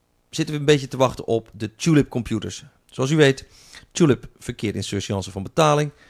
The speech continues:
Nou, daar moeten we nog even op wachten. Maar over een tijdje komen vast ook Tulip kasten gewoon, ja, in de opruiming, zou je kunnen zeggen.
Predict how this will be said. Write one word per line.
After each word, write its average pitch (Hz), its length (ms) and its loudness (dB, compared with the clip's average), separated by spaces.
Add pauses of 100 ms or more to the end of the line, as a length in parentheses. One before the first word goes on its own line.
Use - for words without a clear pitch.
(300)
Nou, 117 200 -2 (760)
daar 131 180 2
moeten 110 180 -2
we 110 60 0
nog 110 100 -2
even 104 160 -4
op - 60 -16
wachten. 185 440 2 (760)
Maar 143 440 2 (260)
over 139 200 2
een 139 60 -2
tijdje 151 280 2
komen 135 400 0
vast - 360 -2 (500)
ook - 300 -4 (200)
Tulip 175 400 2
kasten 143 460 -2 (260)
gewoon, 120 440 4 (800)
ja, 165 140 0
in 120 120 2
de 123 60 4
opruiming, 175 460 2
zou 131 140 4
je 110 60 0
kunnen 110 200 -4
zeggen. 92 220 -6